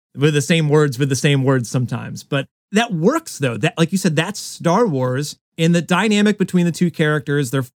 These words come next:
handling that so well that I don't care that they're in a space battle. Like you said,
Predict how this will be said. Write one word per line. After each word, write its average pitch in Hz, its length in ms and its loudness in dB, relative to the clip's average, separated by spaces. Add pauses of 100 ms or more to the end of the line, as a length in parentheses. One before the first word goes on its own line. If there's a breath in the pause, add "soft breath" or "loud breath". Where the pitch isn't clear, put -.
(140)
handling 190 400 2
that 147 180 -4
so 175 300 -2
well 135 540 -2 (220)
that 156 100 -2
I 170 120 2
don't 214 280 2
care 262 380 0
that 156 140 0
they're 160 140 2
in 156 60 0
a 143 40 -2
space 143 300 -4
battle. 131 280 -4
Like 139 180 -4
you 175 60 0
said, 190 380 0